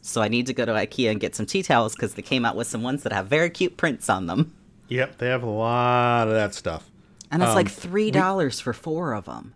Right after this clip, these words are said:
Speaker 1: And they last forever until they get stained, and then you throw them out and buy more.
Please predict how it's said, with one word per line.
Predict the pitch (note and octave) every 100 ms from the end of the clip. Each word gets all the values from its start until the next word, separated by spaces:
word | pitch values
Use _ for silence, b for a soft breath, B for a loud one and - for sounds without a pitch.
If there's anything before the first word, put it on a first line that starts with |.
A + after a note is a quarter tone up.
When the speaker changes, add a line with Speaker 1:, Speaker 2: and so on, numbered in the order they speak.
| _
Speaker 1:
And | D3 E3
they | F3
last | F3 F#3 -
forever | - - C3 D3 A#2 F2+ G#2 - _ _ _ -
until | C3 D#3 D3
they | C#3
get | C3
stained, | - C#3 B2
and | B2
then | A#2+ B2
you | A#2+
throw | C3+ A#2+
them | A2+ A2
out | D#2
and | G#2+
buy | G2 F#2
more. | A2 G#2+ D2 -